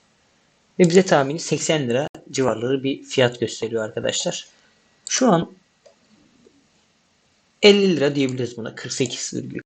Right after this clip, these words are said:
kırk dört. Yani yüzde altmışlık bir potansiyeli var.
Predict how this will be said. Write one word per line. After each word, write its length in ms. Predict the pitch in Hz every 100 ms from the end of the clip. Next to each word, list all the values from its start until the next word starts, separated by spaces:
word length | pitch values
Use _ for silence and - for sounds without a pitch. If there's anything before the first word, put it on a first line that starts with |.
| -
kırk 280 | - -
dört. 280 | 139 143 - _ _ - _ -
Yani 240 | 170 160 139
yüzde 200 | 131 151
altmışlık 440 | 135 - - 160
bir 120 | 160
potansiyeli 580 | 147 131 127 127 139 120
var. 280 | 123 -